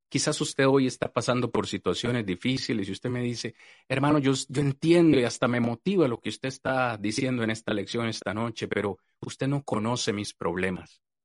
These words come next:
Usted no sabe la situación por la que yo estoy pasando. ¿Cómo mantener viva esta esperanza que ya poseemos? ¿Qué es lo que debo hacer para que esta esperanza no muera?". O dicho de otra forma,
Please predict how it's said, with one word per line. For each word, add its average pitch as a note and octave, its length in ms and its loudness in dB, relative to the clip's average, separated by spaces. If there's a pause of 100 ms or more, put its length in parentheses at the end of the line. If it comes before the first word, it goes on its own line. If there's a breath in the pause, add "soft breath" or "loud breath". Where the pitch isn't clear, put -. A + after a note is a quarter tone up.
(340)
Usted - 240 -6
no D3+ 120 0
sabe C3+ 260 0
la A#2+ 100 -2
situación A2 580 -4
por G2 160 -8
la F2+ 80 -2
que E2+ 160 -10
yo F#2 80 -4
estoy G#2+ 280 -6
pasando. G#2+ 600 -6 (340)
¿Cómo F#3 280 0
mantener C#3+ 640 0
viva C3 420 0
esta - 260 -6
esperanza G#2+ 640 -2
que C3+ 180 -2
ya A2 160 2
poseemos? C#3+ 920 -6 (800)
¿Qué F#3 140 -2
es G3+ 80 -2
lo G#3 180 -2
que C#3 180 0
debo E3+ 280 2
hacer D#3+ 360 -4
para A#2+ 220 0
que - 140 -4
esta C3+ 200 -4
esperanza D3 680 0
no C#3 240 2
muera?". F3 520 -2 (600)
O C#3+ 160 2
dicho F#3 320 -2
de E3+ 80 2
otra D#3 180 0
forma, G2 460 -6